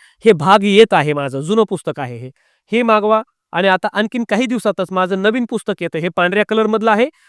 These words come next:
आणि नवीन भाग दोन आमचं येणार आहे काही दिवसातच. त्याचा कलर मात्र, अ, ब्लॅक असणार आहे, काळा. हे पांढऱ्या कलरमधलं जुनं पुस्तक, हेही खूप लोकांनी मागवलं, याच्या प्रतिक्रिया खूप छान आहेत. माझे YouTube-च्या कमेंट्स बघा तुम्ही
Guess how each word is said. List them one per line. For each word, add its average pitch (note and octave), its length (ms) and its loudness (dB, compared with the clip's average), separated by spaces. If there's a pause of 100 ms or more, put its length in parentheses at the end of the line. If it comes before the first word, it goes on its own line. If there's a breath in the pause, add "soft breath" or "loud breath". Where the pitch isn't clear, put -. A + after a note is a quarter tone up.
आणि F3+ 160 -2
नवीन A3 300 2
भाग G3 280 2
दोन A3+ 240 6
आमचं G#3 300 0
येणार F#3+ 240 0
आहे E3+ 180 0
काही E3+ 220 -2
दिवसातच. E3 380 -4 (420)
त्याचा E3+ 220 -2 (100)
कलर G#3 240 2
मात्र, F#3 360 -2 (180)
अ, D#3+ 200 -10
ब्लॅक E3 460 -2
असणार D3+ 300 -8
आहे, C3+ 180 -12
काळा. C3+ 240 -8 (360)
हे F#3+ 60 0
पांढऱ्या A3+ 380 4
कलरमधलं A#3 440 2
जुनं A3 280 0
पुस्तक, A3+ 220 -4 (140)
हेही G3 200 -2 (120)
खूप A3 200 -6
लोकांनी G#3+ 300 0
मागवलं, G#3 420 2 (240 soft breath)
याच्या F3 240 0
प्रतिक्रिया G#3+ 460 -2
खूप A3+ 120 -6 (100)
छान G3+ 180 0
आहेत. G#3 240 0
माझे G3 240 -2
YouTube-च्या G3 420 -4
कमेंट्स G3 320 -2
बघा F#3 260 -2
तुम्ही G#3+ 200 -4